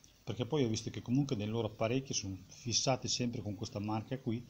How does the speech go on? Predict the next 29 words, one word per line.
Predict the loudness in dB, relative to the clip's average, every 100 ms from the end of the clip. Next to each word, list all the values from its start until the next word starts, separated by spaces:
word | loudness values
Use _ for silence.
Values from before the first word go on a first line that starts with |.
| -16 -16 -18 -20 -20 0
che | 4
è | 4
della, | 4 4 6 4
una | 6 6
marca | 6 4
dell'Arizona, | 2 2 4 2 0 0 0 -2
mi | -4 -6 -20 -20 -20 -20 -20 -20 -16 -2
sembra | 2 4 4 4
A-, | 4 4 4
Arizona | 2 2 2 2 2 2 0 0 0 0 0 -2 -4 -14 -20 -20 -8
Capacitor, | -6 0 0 0 -4 -6 -6 -4
vabbè, | -4 -4
non | -2
mi | -2
ricordo. | -4 -8 -12 -10 -10 -14 -20 -20 -20 -20 -20 -20 -20 -20 -8 0
E | 6
quindi | 10 10
loro | 10 10 8
che | 4 0
sono | 2
in | 4
Giappone | 4 4 4 6
la | 6
ordinano | 6 6 4 2 0 2
dall'America, | 4 4 4 4 2 2 -2
quindi | 0 0
vi | 0
potete | -2 -2 -2
immaginare, | -2 -2 0 2 2 0 -2